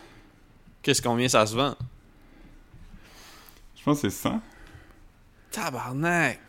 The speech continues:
Speaker 1: C'est bon ?
Speaker 2: Ouais. Non, c'est un bon, euh,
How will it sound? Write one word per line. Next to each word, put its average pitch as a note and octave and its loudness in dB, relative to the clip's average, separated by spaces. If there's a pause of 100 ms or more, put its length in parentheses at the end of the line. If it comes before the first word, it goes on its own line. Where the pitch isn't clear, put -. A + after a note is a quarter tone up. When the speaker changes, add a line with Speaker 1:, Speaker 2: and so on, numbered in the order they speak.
(300)
Speaker 1:
C'est - -2
bon ? G#3+ 4 (1300)
Speaker 2:
Ouais. C3+ 0 (380)
Non, - -2
c'est - -2
un A#2+ 0
bon, C3+ 0
euh, - -4